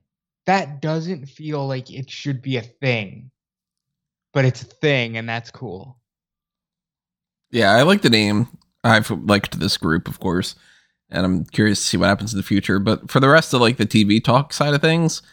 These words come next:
Speaker 2: I mean, we went through N X T when we did our N X T breakdown for Stand and Deliver.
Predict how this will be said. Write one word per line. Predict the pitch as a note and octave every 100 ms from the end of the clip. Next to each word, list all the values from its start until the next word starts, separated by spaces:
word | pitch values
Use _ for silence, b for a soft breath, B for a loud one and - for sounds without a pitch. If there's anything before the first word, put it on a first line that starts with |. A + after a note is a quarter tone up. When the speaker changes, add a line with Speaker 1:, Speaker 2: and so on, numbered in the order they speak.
| b b b b _ -
Speaker 2:
I |
mean, | A2+ A2
we | A2
went | A#2+ A#2
through | - A#2 A2+ A2 G#2+
N | F#2 G#2+
X | G2+ -
T | - F#2 F#2+
when | G#2+ F#2+
we |
did | F#2 F#2
our | F#2 F2+
N | F#2
X | -
T | - F#2+
breakdown | F2 D#2 D2+ G2 F2+
for | F2+ G2 F2+ E2
Stand | - F#2+ D#2+
and | F2+
Deliver. | F2 D#2 D#2 G#2+